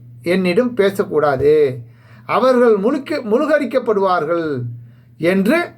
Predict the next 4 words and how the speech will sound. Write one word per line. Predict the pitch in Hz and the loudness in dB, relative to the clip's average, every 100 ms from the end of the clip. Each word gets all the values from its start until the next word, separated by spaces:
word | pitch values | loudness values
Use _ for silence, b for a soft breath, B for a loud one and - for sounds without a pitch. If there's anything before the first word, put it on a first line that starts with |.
| _ _ _ - b b b b b - | _ _ _ -20 b b b b b -4
அவருக்கு | 165 240 262 226 302 | 0 2 0 0 -2
நாம் | 285 214 247 | -2 -2 -2
அறிவித்தோம். | 180 180 180 - 139 - - - - - - _ - - - | -2 -4 -6 -4 -6 -8 -20 -20 -20 -20 -20 _ -20 -20 -10
சரியா? | 170 175 240 196 117 | -2 2 2 0 -6